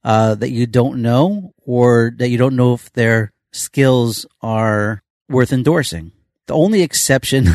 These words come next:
<laughs> I'll make is for family. Like if it, you know, LinkedIn, when you, when you log in, you'll, there'll be suggested, uh, endorsements for people, right? So if it's a family member or one of my best friends, you know, I'll endorse them. Yeah. "Oh yeah, for sure. That guy's great in Excel."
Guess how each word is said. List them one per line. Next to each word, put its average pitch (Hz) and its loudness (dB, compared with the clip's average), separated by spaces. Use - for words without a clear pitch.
<laughs> - -6
I'll 113 2
make 127 -2
is 127 -6
for 117 -6
family. 104 -4
Like 123 -4
if 117 0
it, 139 -2
you 143 -2
know, 120 0
LinkedIn, 143 -2
when 123 0
you, 120 -4
when 151 -2
you 123 0
log 127 2
in, 117 0
you'll, 110 -2
there'll 127 -4
be 123 0
suggested, 117 0
uh, 107 2
endorsements 120 -2
for 101 -10
people, 101 -6
right? 117 -2
So 147 -4
if 143 -6
it's 151 -6
a 135 -4
family 180 -2
member 123 0
or 127 2
one 117 0
of 113 -2
my 113 -2
best 117 -2
friends, 113 -4
you 127 -6
know, 127 4
I'll 120 2
endorse 120 0
them. 107 -6
Yeah. 113 -4
"Oh 139 2
yeah, 156 2
for 113 -8
sure. 151 0
That 127 0
guy's 123 0
great 120 -6
in 117 -10
Excel." 104 -4